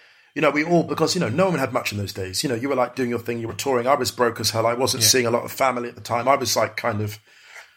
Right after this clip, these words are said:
Speaker 1: you know, I went to, like, an elite boarding school, but I wasn't loaded. I was a, you know, my mum was a doctor, but I didn't have, I'm not loaded. I'm just a regular, you know.
Speaker 2: Yeah.
Speaker 1: So, yes, the book is, uh, in the end, it's all about love. It's about that journey.
Speaker 2: Love it.
Speaker 1: Um,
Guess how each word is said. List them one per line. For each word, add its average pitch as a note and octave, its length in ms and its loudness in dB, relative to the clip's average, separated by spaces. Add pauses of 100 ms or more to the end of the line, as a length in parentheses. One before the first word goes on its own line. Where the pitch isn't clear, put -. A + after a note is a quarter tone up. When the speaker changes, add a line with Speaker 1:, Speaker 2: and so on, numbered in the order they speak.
(320)
Speaker 1:
you C#3 80 -4
know, C3+ 60 4
I B2+ 40 4
went D#3 220 0
to, C#3 80 -6
like, B2+ 160 2
an - 80 -2
elite - 220 -2
boarding D3 240 2
school, - 180 -6
but G#2 100 0
I G#2 40 0
wasn't A2+ 300 0
loaded. A#2 260 2
I A2+ 80 2
was B2+ 180 -2
a, F#2+ 180 -8
you C3 100 -4
know, B2+ 60 -4
my F2+ 100 -6
mum B2 160 0
was A2 140 -2
a - 40 -12
doctor, A2+ 400 2
but G2+ 80 0
I G#2 80 4
didn't B2 220 -2
have, G#2 220 0 (300)
I'm A2+ 80 -4
not B2+ 140 0
loaded. A#2 260 4
I'm F#2+ 100 -4
just A2 180 0
a G#2+ 40 0
regular, G#2 380 0
you G#2 100 -2
know. G2 180 -4 (320)
Speaker 2:
Yeah. A#2 140 -2 (560)
Speaker 1:
So, - 160 0
yes, C#3+ 240 4
the C3 80 -6
book E3+ 220 0
is, - 220 -2
uh, C3 160 4
in D#3 120 0
the D#3+ 100 4
end, D3+ 120 2
it's D3 100 -4
all C#3+ 60 -2
about B2+ 200 4
love. B2+ 180 2
It's G#2 80 -14
about G#2+ 280 -2
that B2 320 0
journey. A#2+ 440 -2 (500)
Speaker 2:
Love A2 160 -4
it. - 20 2
Speaker 1:
Um, B2 440 0